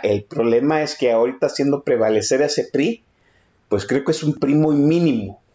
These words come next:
que quizá ya no sea, vamos,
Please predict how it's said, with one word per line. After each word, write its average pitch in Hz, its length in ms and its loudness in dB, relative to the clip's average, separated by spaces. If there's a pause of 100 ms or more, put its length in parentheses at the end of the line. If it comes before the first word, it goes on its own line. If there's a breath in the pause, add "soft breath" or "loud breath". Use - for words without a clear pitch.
(300)
que 117 220 -4
quizá 165 520 0 (500 loud breath)
ya 147 380 2
no 160 500 2
sea, 160 760 2 (260)
vamos, 139 600 -4